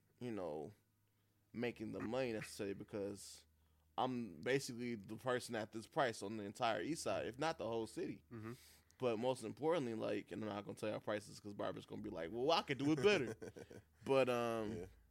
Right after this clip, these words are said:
Speaker 1: but no, like, he-, he's like, "I'm always about providing that service,
Speaker 2: Okay.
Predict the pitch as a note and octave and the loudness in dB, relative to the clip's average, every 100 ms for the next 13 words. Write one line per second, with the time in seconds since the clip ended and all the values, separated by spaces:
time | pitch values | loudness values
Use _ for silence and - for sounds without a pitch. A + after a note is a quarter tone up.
0 | _ _ _ _ _ _ _ D3 D#3+ D#3+ | _ _ _ _ _ _ _ 4 6 6
1 | A#2 A#2 C#3+ D3+ - A#2+ C3 A#2 A2 A2+ | 4 2 0 -2 -6 -8 -4 -2 0 2
2 | G#2+ A#2 G#2 A2 G#2+ - G2+ F#2 F2+ C#2+ | 2 2 0 -2 -2 -2 -4 -4 -4 -6
3 | - G2+ F2 - - - - F#2 | -4 -2 -4 -6 -20 -20 -20 -20